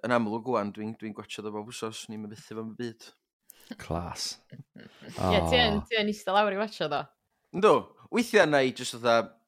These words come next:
Speaker 1: pi-, ella na i'm gwatsiad nhw am few weeks, a wedyn ma' gynna fi tua chwech i watsiad ar un tro.
Speaker 3: Dyna ma' lot o
Speaker 1: A wedyn
Speaker 3: bobl licio neud, achos
Speaker 1: Ie,
Speaker 3: mae'n ddigon
Speaker 1: bingio.
Speaker 3: byr i chdi gael racio nhw fyny a bingio nhw, dydi?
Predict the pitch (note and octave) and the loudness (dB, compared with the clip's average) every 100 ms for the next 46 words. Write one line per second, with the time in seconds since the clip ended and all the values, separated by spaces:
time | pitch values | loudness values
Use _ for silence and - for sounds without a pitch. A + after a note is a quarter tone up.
0 | _ - - B2+ B2+ A#2 A2 - - G#2+ | _ -10 -4 -4 -2 -2 -2 -4 -2 -2
1 | - - A#2 A2+ G#2+ G#2+ G#2+ G#2 B2+ A#2 | -4 -10 -4 0 0 0 -4 -10 -8 -4
2 | A#2+ G2+ - - F2+ F#2 F#2+ G2 G2 F#2 | -4 -4 -8 -10 -10 -12 -12 -12 -10 -10
3 | F#2 _ _ _ - G2 G#2+ G#2+ F#2+ F#2 | -12 _ _ _ -16 -8 -4 -2 -4 -10
4 | G2+ - F#2 F#2+ G2+ F2 G2 F2+ D2 _ | -10 -10 -8 -6 -6 -4 -4 -4 -6 _
5 | _ _ E3 F#3+ F#3+ G#3 G#3 - F3 F3+ | _ _ -12 -10 -4 -4 -4 -4 -2 0
6 | G3 G3 F#3+ G3+ F3+ F3+ E3+ F#3+ G3 F#3+ | 0 -2 -4 -2 -2 -2 -4 -6 -4 -4
7 | G3 F#3 A#2+ G3+ G#3 F3 E3+ - E3 E3+ | -4 -4 2 4 4 2 -2 -4 -2 0
8 | E3 E3 _ _ _ _ F#3+ D#3+ - F3 | 0 -2 _ _ _ _ -8 -8 -6 -6
9 | E3 F#3 E3 D#3 E3 F3+ - D#3 D3 D#3+ | -4 -4 -2 -4 -4 -6 -6 -8 -8 -8
10 | D#3 | -6